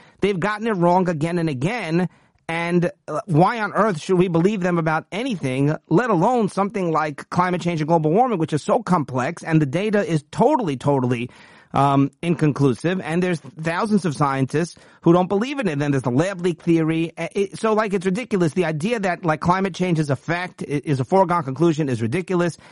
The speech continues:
A couple of points. Number one, I'm not convinced that the globe is wa-, warming, because even if there is a trend in recent years that the globe is warming, it might just be cyclical, and it could be it warms, it cools, it warms, it cools. Number two, even if it, it is warming,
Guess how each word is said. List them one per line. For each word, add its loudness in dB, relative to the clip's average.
A 2
couple 0
of 2
points. 0
Number 2
one, 2
I'm -2
not -2
convinced 0
that -2
the -2
globe 2
is 2
wa-, 6
warming, 2
because 0
even 2
if -6
there 0
is 2
a -4
trend -2
in 2
recent 0
years 2
that -2
the -4
globe 2
is 0
warming, 2
it -2
might 0
just -2
be -4
cyclical, -6
and -2
it -4
could 2
be 2
it 0
warms, 4
it -10
cools, 2
it -2
warms, 2
it -4
cools. 0
Number 2
two, -4
even 0
if -2
it, -4
it -2
is -2
warming, 0